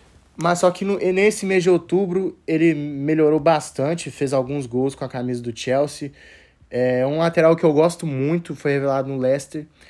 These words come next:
E acho que ele deveria até ser o titular da seleção ingla-, da Inglaterra, mas só que é o Luke Shaw.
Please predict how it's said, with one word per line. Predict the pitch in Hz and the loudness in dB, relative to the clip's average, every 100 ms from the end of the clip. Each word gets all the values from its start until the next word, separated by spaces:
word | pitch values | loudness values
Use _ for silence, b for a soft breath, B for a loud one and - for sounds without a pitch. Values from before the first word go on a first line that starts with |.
| b b b _ _ - | b b b _ _ -8
E | 131 131 131 127 127 127 123 123 117 - _ | -4 -2 -2 -2 -4 -4 -4 -4 -6 -10 _
acho | 135 170 - | -4 -4 -4
que | 185 180 _ _ _ _ _ _ _ _ _ _ | -10 -10 _ _ _ _ _ _ _ _ _ _
ele | 175 | 0
deveria | 175 180 175 180 170 - | 4 4 4 4 2 0
até | 156 180 185 | -2 -2 -2
ser | 196 | -2
o | |
titular | 190 - 180 170 | -4 -2 -2 0
da | 170 | -2
seleção | 165 160 - 156 | -4 -6 -6 -6
ingla-, | 156 156 - | -4 -6 -6
da | 135 | -6
Inglaterra, | 143 151 147 - 135 | -4 -4 -6 -4 -6
mas | 139 135 | -6 -8
só | 131 | -8
que | 127 | -6
é | 135 | -6
o | |
Luke | 131 127 | -6 -10
Shaw. | - 123 95 | -10 -10 -10